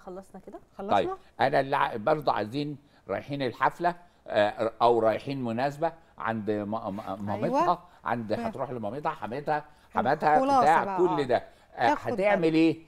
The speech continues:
Speaker 3: آه، أهم حاجة تكون بتعمل الترطيب، الترطيب. الترطيب يعتمد هل هي، أصل أنت سألت سؤال
Speaker 2: آه.
Speaker 3: أنا ما جاوبتوش.
Speaker 2: إيه؟
Speaker 3: هل ال-، البشرة الدهنية لها ترطيب؟ لها ترطيب.
Speaker 2: كل أنواع
Speaker 1: مم.
Speaker 2: البشرة
Speaker 3: آه، بس
Speaker 2: ليها
Speaker 3: ديت
Speaker 2: ترطيب.
Speaker 3: فوم.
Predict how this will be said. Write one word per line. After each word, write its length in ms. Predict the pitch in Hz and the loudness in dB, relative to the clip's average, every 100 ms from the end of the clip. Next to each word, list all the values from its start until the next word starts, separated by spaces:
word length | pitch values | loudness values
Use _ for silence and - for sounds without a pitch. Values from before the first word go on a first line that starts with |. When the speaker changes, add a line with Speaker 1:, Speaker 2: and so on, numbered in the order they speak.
| _ - - | _ -8 2
Speaker 3:
آه، 40 | |
أهم 560 | 135 - 123 143 202 165 | 2 4 2 2 2 -2
حاجة 440 | - 175 185 170 | -2 -2 0 0
تكون 480 | - - 165 196 190 - _ - | -2 -4 -4 -4 -6 -14 _ -6
بتعمل 580 | 117 185 180 160 117 110 | -4 0 0 0 -4 -2
الترطيب، 800 | 123 107 - 117 117 - 165 202 - | -2 0 2 2 2 -6 -8 -8 -8
الترطيب. 560 | 110 104 110 98 - 82 - _ _ | -8 0 2 2 -2 -12 -12 _ _
الترطيب 440 | - 127 247 226 | -2 -2 -2 -2
يعتمد 480 | 170 127 190 202 143 | -2 2 0 0 0
هل 220 | 139 180 | 2 2
هي، 380 | 165 180 175 120 - - | 2 2 4 4 0 -12
أصل 140 | - | -8
أنت 80 | 147 | -8
سألت 300 | - 135 156 | -4 -2 -2
سؤال 320 | - 139 160 | -2 0 2
Speaker 2:
آه. 60 | 151 | 0
Speaker 3:
أنا 60 | 120 | -2
ما 60 | |
جاوبتوش. 560 | 113 107 - 156 113 - - | -2 -2 -2 -6 -8 -16 -14
Speaker 2:
إيه؟ 180 | 220 214 | -8 0
Speaker 3:
هل 180 | 180 202 | 2 4
ال-، 300 | 160 131 117 | 2 2 2
البشرة 600 | 113 - 104 160 - 123 | 2 0 -4 -4 -2 -4
الدهنية 560 | 104 101 147 180 127 - _ - | -2 -6 -4 -4 -4 -8 _ 0
لها 260 | 143 165 | 2 4
ترطيب؟ 500 | 151 131 113 - 202 190 _ | 2 2 -2 -4 -8 -10 _
لها 400 | 104 147 202 - | -4 2 2 2
ترطيب. 440 | 98 85 80 - - | -4 -8 -10 -14 -10
Speaker 2:
كل 260 | - 381 | -4 -2
أنواع 380 | 349 233 269 294 | -2 -2 -2 0
Speaker 1:
مم. 40 | 247 | -2
Speaker 2:
البشرة 260 | 208 240 254 | -2 0 2
Speaker 3:
آه، 300 | 135 175 139 | 2 2 -4
بس 200 | 135 120 | 0 0
Speaker 2:
ليها 140 | 254 | 0
Speaker 3:
ديت 80 | 131 | -2
Speaker 2:
ترطيب. 480 | - 196 220 285 294 | -4 -2 2 2 0
Speaker 3:
فوم. 420 | - - 180 87 | 2 6 6 4